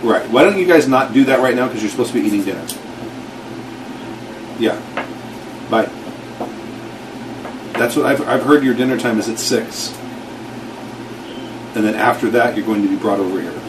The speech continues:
So let, let's do that later. It's gonna happen very soon.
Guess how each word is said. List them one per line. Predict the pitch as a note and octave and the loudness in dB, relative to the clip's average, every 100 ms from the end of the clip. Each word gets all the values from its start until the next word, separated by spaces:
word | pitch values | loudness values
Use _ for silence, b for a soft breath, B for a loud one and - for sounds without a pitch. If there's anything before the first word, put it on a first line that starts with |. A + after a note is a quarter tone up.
| - | -10
So | - A2 | 0 2
let, | G#2 A2+ | 2 2
let's | B2 A#2+ | 2 0
do | - B2 | 2 4
that | A2+ - | 4 2
later. | G#2+ G2 - - - - - - - - - - - - - A#2 A2 A2 - - C3 A#2 - - - - - - - | -2 -2 -4 -8 -10 -12 -12 -12 -12 -12 -12 -14 -14 -12 -12 -12 -12 -12 -12 -12 -12 -10 -10 -10 -12 -12 -12 -10 -2
It's | A2 A2+ | -2 0
gonna | B2+ A#2 | 2 2
happen | A2+ A#2 G#2+ | 2 0 0
very | G#2 G2+ F#2 | 0 2 2
soon. | - | -2